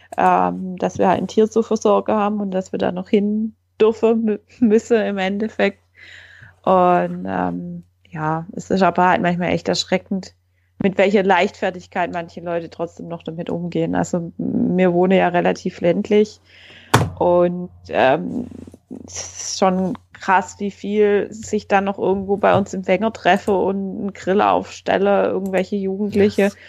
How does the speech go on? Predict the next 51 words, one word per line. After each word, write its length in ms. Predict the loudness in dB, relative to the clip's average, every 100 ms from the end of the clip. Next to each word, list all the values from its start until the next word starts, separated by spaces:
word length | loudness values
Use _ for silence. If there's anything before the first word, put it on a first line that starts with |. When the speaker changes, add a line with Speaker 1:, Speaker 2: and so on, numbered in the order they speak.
| -20
Speaker 2:
das 80 | -18
ist 60 | -8
halt 100 | 0
Speaker 1:
Und 120 | 4
wo 100 | 4
dann 180 | 4 2
die 60 | 0
Speaker 2:
heftig, 140 | 0
ey. 100 | 0
Speaker 1:
Shisha 300 | 2 2 4
irgendwie 580 | 2 0 -4 -4 -2 -2 -4
wie 140 | -6
durchgeht 560 | 2 2 2 0 0 0
und 100 | -2
jeder 220 | 0 0
an 140 | 0 -4
der 60 |
Shisha 400 | -8 -8 -4 -4 -4
zieht, 240 | -4 -4 0
ohne 240 | 0 0
sich 140 | -4 0
da 120 | 2
Speaker 2:
Ernsthaft? 200 | 4 2
Speaker 1:
irgendwie 160 | 2 -2
Gedanken 300 | -2 -2 -4 -12 -20
drüber 140 | -10 -8
zu 120 | -6
machen. 340 | -2 -2 0
Und, 220 | 0 0 -2
Speaker 2:
Scheiße. 160 | -8 _
Speaker 1:
ja, 120 | 0 2
ja. 320 | 4 2 -2 _ _ _ _ -2
Und, 280 | 0 2 2
ähm, 460 | 4 4 0 -8 -14 _ _ _ _ _ _
wie 100 | -10
gesagt, 340 | -6 -6 -6
man 120 | -6 -2
hat 80 |
jetzt 200 | -2 -2
auch 100 | -4
bei 120 | -4 -6
uns 180 | -6
im 80 | -14
Stall 240 | -4 0 0
schon 160 | -2 -8
das 140 | -10
Thema, 340 | -4 0 2
dass 240 | 2 0 -2
wir 60 | 0
da 400 | 2 2 0 -4 _ _ _ _
Eltern 420 | 2 2 2 -4